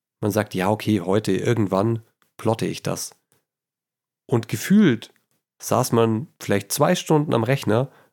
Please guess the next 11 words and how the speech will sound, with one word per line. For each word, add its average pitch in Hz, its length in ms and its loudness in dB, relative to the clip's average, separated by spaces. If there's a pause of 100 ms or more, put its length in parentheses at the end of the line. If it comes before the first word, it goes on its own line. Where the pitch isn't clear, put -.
hat - 160 -6
versucht, 127 380 -2
was 135 140 -2
zu - 100 -16
plotten, 131 540 -2
war 104 240 -2
davon 131 320 -2
aber 107 180 2
dann 104 280 0
eineinhalb 117 520 2
Stunden 131 640 0